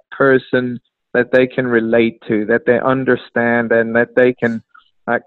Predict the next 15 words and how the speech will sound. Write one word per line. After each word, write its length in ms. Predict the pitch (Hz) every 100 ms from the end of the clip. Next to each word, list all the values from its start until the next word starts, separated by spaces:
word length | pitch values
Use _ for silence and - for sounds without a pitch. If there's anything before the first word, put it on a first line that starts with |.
| -
comprehend 840 | - 156 151 151 139 135 131 131
and 140 | 127 117
apply 500 | 117 - 131 139 135
into 320 | 131 127 123
their 220 | 127 131
game. 400 | 127 120 120 120
And, 140 | 113 110 - _
and 120 | 143 165
you 100 | 185
guys 240 | 185 165
have 100 | 151 - -
formed 320 | 175 180 165
those 260 | 139 131
relationships 840 | 131 123 139 139 143 127 - 110 - -
with 240 | 120 120